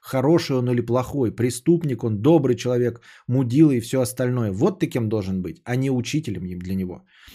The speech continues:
Он должен пойти на карате, и на карате его,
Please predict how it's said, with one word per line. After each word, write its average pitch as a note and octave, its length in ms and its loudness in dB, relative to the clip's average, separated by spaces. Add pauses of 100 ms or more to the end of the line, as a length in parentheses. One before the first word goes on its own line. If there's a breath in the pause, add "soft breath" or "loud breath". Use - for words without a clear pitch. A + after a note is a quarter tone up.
(140 loud breath)
Он D#3+ 160 4
должен D#3+ 300 2
пойти D#3+ 500 0 (200 loud breath)
на C#3 140 -2
карате, D3 580 0 (1000)
и A#2+ 60 0
на A#2+ 120 -2
карате D3 440 6
его, C3+ 320 2